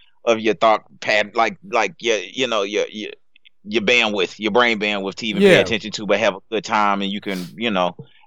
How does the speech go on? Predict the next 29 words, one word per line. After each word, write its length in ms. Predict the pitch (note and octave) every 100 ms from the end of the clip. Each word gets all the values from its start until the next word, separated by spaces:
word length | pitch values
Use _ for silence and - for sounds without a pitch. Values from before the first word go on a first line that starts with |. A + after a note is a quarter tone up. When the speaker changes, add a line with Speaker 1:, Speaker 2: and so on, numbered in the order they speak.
| _ -
Speaker 1:
bring 180 | A#2 G#2+
somebody 380 | A2+ G2+ F#2+
along 340 | F#2+ G2 G2+ F#2+
on 80 | F#2
the 60 |
experience. 480 | F2+ - A2 G#2 G2+
And 100 | C3
it's 120 | E3
just 180 | E3 F3
a 60 | E3
cool 340 | - E3+ D#3+
little, 400 | D#3+ E3 D#3 D3 -
"Hey, 180 | D3
you 180 | C3+ A#2+
wanna 220 | B2 B2
get 120 | A#2+ B2
on 120 | B2
the 60 |
Marvel 320 | A#2+ B2 A2+ A2+
Ultimate 320 | A#2 B2 A#2+
Alliance 360 | A#2+ A#2 A2+
and 80 | G2+
check 200 | - A2
it 60 | A2+
out?" 220 | A#2 A2 - _ _
Great 280 | - A#2 A2
game. 480 | A2+ A#2 A2+ A2 G2+ -
I 160 | G2+ G#2+
enjoy 340 | G2 A2 A2+